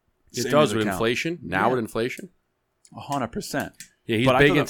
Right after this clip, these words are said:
Speaker 1: into you take it and you buy real estate with it.
Speaker 2: I, I was, I was like, and I've seen that video a while ago, but someone just sent it to me again, and I,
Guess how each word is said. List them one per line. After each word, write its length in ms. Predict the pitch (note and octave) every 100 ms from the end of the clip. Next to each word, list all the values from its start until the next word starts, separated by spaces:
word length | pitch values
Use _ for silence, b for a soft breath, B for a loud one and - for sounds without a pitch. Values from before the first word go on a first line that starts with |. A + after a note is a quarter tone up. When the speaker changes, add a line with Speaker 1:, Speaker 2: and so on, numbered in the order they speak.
| B2
Speaker 1:
into 40 |
you 140 | A#2 A#2
take 240 | B2+ A#2+
it 60 | B2
and 60 |
you 80 | A2
buy 180 | A2 A2
real 200 | G#2 A#2
estate 240 | - F#2
with 160 | E2 D#2+
it. 100 | - -
Speaker 2:
I, 140 | A#2 -
I 140 | - B2+
was, 260 | C#3 - -
I 100 | A#2+
was 200 | B2+ A#2
like, 160 | A#2 - _ -
and 120 | B2+
I've 100 | D3+
seen 120 | -
that 100 | F#3+
video 260 | D#3 D3 A#2
a 40 |
while 260 | G#2 A#2 A2
ago, 120 | G2+
but 120 | G2 G2
someone 220 | C3 A#2+
just 120 | A2+
sent 220 | A#2 G#2+
it 40 | -
to 60 |
me 180 | G2 F2+
again, 400 | E2+ F#2 G#2 F#2
and 60 |
I, 120 | F2